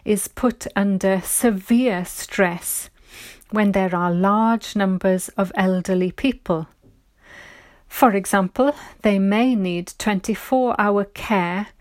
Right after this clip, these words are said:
if they suffer from Alzheimer's disease or other age-related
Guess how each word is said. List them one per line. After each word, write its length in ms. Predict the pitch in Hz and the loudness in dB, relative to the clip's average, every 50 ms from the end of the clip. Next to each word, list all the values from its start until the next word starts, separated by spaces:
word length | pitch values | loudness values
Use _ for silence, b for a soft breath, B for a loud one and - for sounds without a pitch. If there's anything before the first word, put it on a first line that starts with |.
| b b b b b | b b b b b
if 200 | 220 196 - - | -6 -6 -4 -2
they 160 | - 196 185 | 0 0 0
suffer 600 | - - - - 190 - - - - 180 175 175 - | -2 -4 -2 -2 -2 -4 -2 -2 -2 -2 -2 -2 -6
from 340 | - - 190 180 180 185 | -2 0 0 0 0 0
Alzheimer's 720 | - - 233 240 233 - - - 196 185 180 170 170 170 - | 0 2 0 0 0 -4 -2 -2 0 0 0 -2 -2 -4 -4
disease 560 | - 180 175 160 - 180 170 165 160 156 - | -4 -4 -4 -2 -2 -2 -2 -2 -2 -6 -4
or 220 | - 190 190 - - _ | -2 0 0 0 0 _
other 560 | - 214 247 247 226 - 196 170 160 175 196 - _ | 2 2 2 2 0 0 -2 -2 -2 -2 -4 -4 _
age-related 1300 | 202 202 202 208 220 208 - - - 202 214 220 214 196 175 165 156 - - - 196 196 190 - - | -2 0 0 0 0 -2 -4 -8 -6 -4 -2 0 2 2 0 0 -2 -6 -4 -2 -2 -2 -2 -6 -12